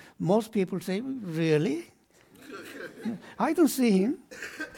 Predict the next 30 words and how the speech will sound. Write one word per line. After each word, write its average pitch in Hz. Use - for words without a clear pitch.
Where, 349
where 381
are 381
you, 294
Holy 254
Spirit? 285
I 320
don't 320
see 226
him. 214
In 160
my 165
pocket? 208
No 302
way, 339
Hol-, 262
therefore, 233
you 233
tend 277
to 285
ignore 247
Holy 214
Spirit. 110
Please 277
don't 160
do 131
that. 101
Day 175
and 208
night, 160